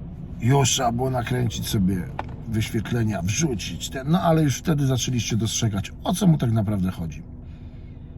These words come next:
No ale to, co zrobił teraz w, z tym wy-, w, podczas tego wywiadu z tym Rzeźniczakiem, to, to po prostu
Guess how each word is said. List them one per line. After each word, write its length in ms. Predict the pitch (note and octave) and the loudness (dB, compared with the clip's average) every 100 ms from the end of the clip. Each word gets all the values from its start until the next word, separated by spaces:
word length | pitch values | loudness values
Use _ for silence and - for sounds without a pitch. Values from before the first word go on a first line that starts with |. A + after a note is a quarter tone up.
| - - - - - - - - - - | -14 -14 -14 -14 -14 -14 -14 -14 -8 -2
No 120 | D3+ | 2
ale 140 | C#3+ | 2
to, 180 | B2 D3 | 2 0
co 420 | B2 B2+ A#2+ A2+ - - | 0 0 -2 -4 -10 -4
zrobił 380 | A2+ B2 A#2 A2 A2 - - - - - - | 0 2 2 0 -2 -6 -12 -14 -14 -12 -6
teraz 440 | - B2 G#2+ F2 - | 2 2 2 -4 -8
w, 240 | - - | -12 -12
z 100 | - | -8
tym 140 | - G2 | -2 0
wy-, 140 | A2 | 0
w, 300 | A2 - - - - | -2 -6 -10 -12 -8
podczas 300 | - - A#2+ | -4 -2 -2
tego 180 | - A#2 | 0 2
wywiadu 360 | A2+ A2 A2+ A2 | 2 2 2 0
z 80 | - | 2
tym 120 | A2 | 4
Rzeźniczakiem, 640 | A2 A2+ G#2+ A#2 - G#2+ | 4 2 0 -2 -2 -2
to, 220 | - A2 A#2+ - - - - - - - - - - - - - - - - | -2 -4 -4 -6 -10 -10 -12 -12 -12 -12 -12 -12 -12 -12 -12 -12 -12 -12 -4
to 100 | B2 | -2
po 100 | G#2+ | 0
prostu 300 | G#2 A2 | -2 -2